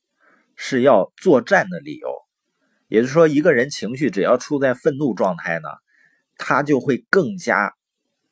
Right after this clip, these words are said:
捍卫自己的观点。一旦愤怒了，他的看法呢，就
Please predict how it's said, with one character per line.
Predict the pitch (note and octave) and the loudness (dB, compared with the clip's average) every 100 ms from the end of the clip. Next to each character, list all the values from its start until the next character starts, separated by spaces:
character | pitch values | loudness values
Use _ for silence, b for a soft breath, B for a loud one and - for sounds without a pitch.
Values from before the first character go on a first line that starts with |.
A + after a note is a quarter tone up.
| _ _ | _ _
捍 | - - F3 G#2+ | -4 2 2 2
卫 | G#2+ F2+ | -4 -6
自 | - G#2 | -6 -8
己 | D#2 | -8
的 | - D#2 | -10 -8
观 | G#2 F2 | -4 -6
点。 | - D2+ _ _ _ _ _ _ _ _ _ _ _ | -6 -12 _ _ _ _ _ _ _ _ _ _ _
一 | E3+ | 6
旦 | F3 D3 | 8 8
愤 | - D3+ A#2 | 6 -2 -2
怒 | B2+ F#2 | -2 -2
了， | D#2 - _ _ _ _ - | -2 -6 _ _ _ _ -6
他 | A2+ | 0
的 | A#2 | 2
看 | A2+ - B2 F2+ | 2 0 -2 -4
法 | E2 - | -12 -10
呢， | E2 | -10
就 | E2 F#2 | -6 -8